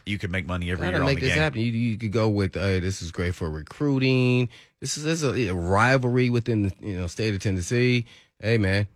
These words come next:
Speaker 2: hey, I don't like a lot of the other A Ds, but I'm cool with 'em. We sit in the room
Speaker 1: <laughs>
Speaker 2: together."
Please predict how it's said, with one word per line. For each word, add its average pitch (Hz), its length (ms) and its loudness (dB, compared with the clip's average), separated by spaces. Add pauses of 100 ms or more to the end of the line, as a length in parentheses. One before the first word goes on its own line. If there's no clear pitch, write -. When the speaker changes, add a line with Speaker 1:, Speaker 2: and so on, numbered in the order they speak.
(100)
Speaker 2:
hey, 92 240 -2 (120)
I 107 100 -4
don't 147 180 2
like 143 160 2
a 139 40 2
lot 147 200 2
of 143 80 0
the 143 160 2
other 139 160 2
A 143 220 2
Ds, 151 420 0 (240)
but 104 80 0
I'm 131 140 4
cool 156 240 2
with 143 180 2
'em. 151 100 0 (100)
We 135 100 0
sit 139 180 4
in 135 60 2
the 131 100 4
room 160 200 4
Speaker 1:
<laughs> - 0 -
Speaker 2:
together." 143 440 2